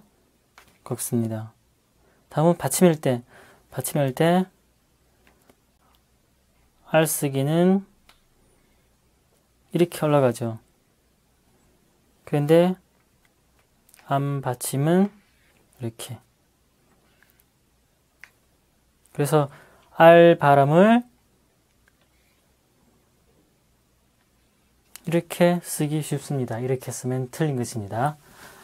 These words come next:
자, 다음은 두 번째 봅시다. 두 번째는 자 쓰기입니다. 자는 자음일 때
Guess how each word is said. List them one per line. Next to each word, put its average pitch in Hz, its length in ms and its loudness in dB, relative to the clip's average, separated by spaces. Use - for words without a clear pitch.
자, - 120 -8
다음은 180 540 4
두 147 140 -2
번째 151 240 0
봅시다. 135 400 0
두 147 160 -2
번째는 160 480 2
자 147 280 4
쓰기입니다. 131 760 0
자는 202 480 6
자음일 135 440 0
때 170 320 6